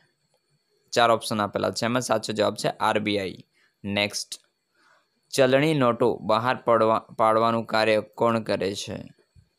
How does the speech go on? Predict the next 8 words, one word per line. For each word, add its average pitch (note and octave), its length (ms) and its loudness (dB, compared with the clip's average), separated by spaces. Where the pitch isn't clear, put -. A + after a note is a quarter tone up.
અહીંયા G#2+ 240 0
ઓપ્શન A2+ 320 -4
આપેલા G#2 420 0
છે, G#2 200 -6
એમાંથી A2 400 -2
સાચો G#2 380 -2
જવાબ G2 360 -2
છે B2 360 -6